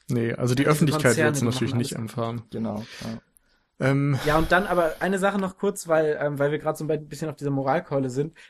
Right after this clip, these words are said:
Speaker 2: Es geht ja nicht nur um diese Schlacht, sondern es geht ja auch um Okja. Und da wird dann halt auch nochmal der ganz krasse Hammer rausgehauen in dem Moment, wo Okja dann vergewaltigt wird von dem anderen Schwein.
Speaker 3: Ja, hab ich auch nicht so ganz verstanden, warum das passiert.
Speaker 2: Ja.
Speaker 3: Weil sie wird ja, sie soll ja trotzdem geschlachtet werden. Also es kann nicht da, ich hab erst gedacht, es soll jetzt darum gehen, dass, äh,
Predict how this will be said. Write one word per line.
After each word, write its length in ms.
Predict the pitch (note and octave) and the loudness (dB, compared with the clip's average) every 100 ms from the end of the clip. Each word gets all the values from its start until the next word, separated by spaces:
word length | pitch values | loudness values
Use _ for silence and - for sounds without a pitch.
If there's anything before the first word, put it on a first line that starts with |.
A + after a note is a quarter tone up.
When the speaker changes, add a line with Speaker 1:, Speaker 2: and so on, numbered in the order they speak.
| - | -6
Speaker 2:
Es 180 | D3+ - | -6 0
geht 200 | G#3 E3 | 2 2
ja 80 | |
nicht 160 | F3+ F#3 | 0 -2
nur 80 | D#3+ | -4
um 60 | |
diese 120 | D3+ C#3+ | -4 -8
Schlacht, 360 | - E3+ - | -2 -2 -2
sondern 260 | D#3 C3+ C#3 | -6 -4 -4
es 160 | C3+ | -6
geht 160 | E3 D#3+ | -10 -6
ja 100 | C3 | -6
auch 120 | C#3 | -6
um 120 | D3 | -8
Okja. 480 | C3 C#3+ - B2+ D3 _ _ - | -10 -8 -4 -4 -4 _ _ -8
Und 120 | C#3 | 0
da 120 | C#3+ | 2
wird 120 | F3 F3 | 2 0
dann 120 | D#3 | 0
halt 140 | D3+ | -2
auch 160 | - D#3+ | -2 -2
nochmal 200 | F3 D3 | -2 0
der 100 | C#3+ | 0
ganz 280 | C#3+ F3+ - | 0 -4 -6
krasse 360 | D#3 D3 D3 | -6 -4 -2
Hammer 200 | D3 D3 | -2 -4
rausgehauen 560 | C#3+ C#3+ D3+ D3 C#3+ D3 | -2 -4 -4 -6 -6 -6
in 60 | C#3+ | -6
dem 100 | C#3+ | -4
Moment, 260 | C#3+ D3+ | -4 -6
wo 80 | D3 | -8
Okja 220 | A#2 - D3+ | -10 -8 -6
dann 120 | C#3 | -6
vergewaltigt 580 | C#3+ C3+ C3 D#3+ C#3+ - | -8 -4 -4 -4 -8 -12
wird 160 | C#3 | -12
von 100 | - | -10
dem 120 | C3 B2 | -10 -6
anderen 240 | D3 C3+ | -6 -6
Schwein. 320 | - B2+ A#2 | -8 -8 -4
Speaker 3:
Ja, 320 | G2 G2+ G2 - A#2 | 0 2 0 -2 -2
hab 100 | D3+ | 0
ich 100 | - | 0
auch 40 | |
nicht 100 | C#3+ | -2
so 80 | C#3 | -2
ganz 140 | C3+ | -4
verstanden, 360 | - - D3+ B2 | -4 -2 -4 -2
warum 280 | G#2 D#3+ G#3+ | -2 0 2
das 160 | G3+ | 0
passiert. 600 | - - F#3+ G3 G3+ G3 - | -4 -10 -4 -2 -2 -6 -8
Speaker 2:
Ja. 420 | C#3 C#3 D#3 D#3 | -4 -2 -2 0
Speaker 3:
Weil 240 | C#3 C#3+ - | 2 2 0
sie 140 | C3+ | -4
wird 140 | D3+ D#3+ | -2 -2
ja, 80 | - | -4
sie 260 | C3 - B2+ | -6 -10 -4
soll 200 | C3+ D#3 | -2 -2
ja 60 | |
trotzdem 340 | - F3 - D#3 | -2 -4 -6 -6
geschlachtet 420 | - C#3+ - - | -2 -4 -4 -4
werden. 220 | B2 A#2+ | -2 -2
Also 140 | A#2+ A2+ | -4 -6
es 80 | - | -4
kann 160 | C#3+ | -2
nicht 200 | E3 - | -2 -2
da, 200 | C3+ - | -4 -4
ich 160 | C#3+ D#3 | -6 -4
hab 180 | D3+ - | -4 -2
erst 240 | D3 F#3 | -2 -2
gedacht, 280 | E3 D#3+ - | -4 -4 -4
es 100 | - | -6
soll 140 | B2 C#3+ | -2 -2
jetzt 180 | - | -2
darum 280 | B2+ C#3 C#3+ | -2 -2 -4
gehen, 260 | C3 C3 B2 | -4 -4 -4
dass, 400 | B2 - - _ | -6 -6 -18 _
äh, 240 | G#2 A2+ | -6 -6